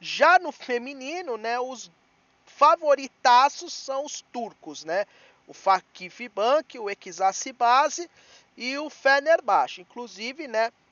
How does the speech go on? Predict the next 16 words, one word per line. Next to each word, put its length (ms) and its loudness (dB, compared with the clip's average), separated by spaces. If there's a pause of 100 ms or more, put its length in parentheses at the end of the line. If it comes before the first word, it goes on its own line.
(840)
no 200 -14
time 720 -12 (720)
do 500 -4
Ekzasibase, 1300 0
né, 240 -6
se, 560 -16
se 280 -18
não 220 -8
me 120 -14
engano, 500 -4 (760)
temos 540 -2
uma 640 2
jogadora 720 0
brasileira, 880 2
né, 300 -4
a, 680 2